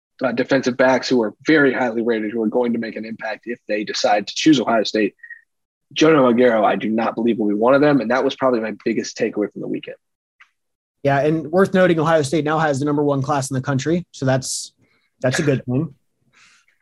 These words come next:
Speaker 1: Well, okay, so there's where we'll end it. There's where we'll end it. I, I wanna know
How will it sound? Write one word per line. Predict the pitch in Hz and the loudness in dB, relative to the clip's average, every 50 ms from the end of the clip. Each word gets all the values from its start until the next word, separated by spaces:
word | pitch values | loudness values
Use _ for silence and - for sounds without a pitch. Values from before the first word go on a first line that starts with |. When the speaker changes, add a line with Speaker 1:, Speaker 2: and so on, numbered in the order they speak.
| _ _ _ - - - | _ _ _ -20 -14 -8
Speaker 1:
Well, | - 127 143 151 175 | -2 0 2 4 4
okay, | 202 190 - 135 151 | 4 4 4 4 2
so | 160 - 175 160 165 156 131 - - | 4 4 4 4 4 4 2 0 0
there's | 131 143 170 170 160 | 2 2 2 4 4
where | 180 180 170 | 4 4 4
we'll | 156 151 139 139 | 4 2 2 2
end | 156 156 143 113 | 0 0 0 -2
it. | - - _ _ _ _ _ _ _ | -6 -10 _ _ _ _ _ _ _
There's | - 131 143 139 | -4 -4 -4 0
where | 151 151 151 | 0 0 0
we'll | 143 143 135 123 | 2 0 0 0
end | 135 131 113 | -2 -2 -4
it. | 101 - - _ _ - | -8 -10 -12 _ _ -6
I, | 120 127 113 - - | -6 -6 -6 -4 -4
I | 123 135 | -2 0
wanna | 135 127 143 156 160 165 | 2 4 4 4 4 4
know | 170 165 156 147 135 117 107 107 - | 4 4 2 2 2 0 -2 -6 -8